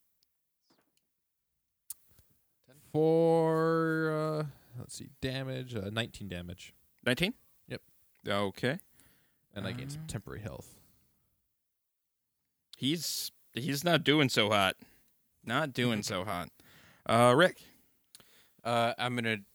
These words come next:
Speaker 3: attack with a Sly Flourish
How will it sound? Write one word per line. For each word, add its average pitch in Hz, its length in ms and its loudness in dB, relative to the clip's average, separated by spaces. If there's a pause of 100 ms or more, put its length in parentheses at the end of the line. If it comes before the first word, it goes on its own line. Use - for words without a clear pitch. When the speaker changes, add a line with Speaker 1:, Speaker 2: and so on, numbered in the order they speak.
(520)
Speaker 3:
attack 113 760 -6 (880)
with 110 140 -8
a 110 40 -10
Sly 127 280 -2
Flourish 110 580 -4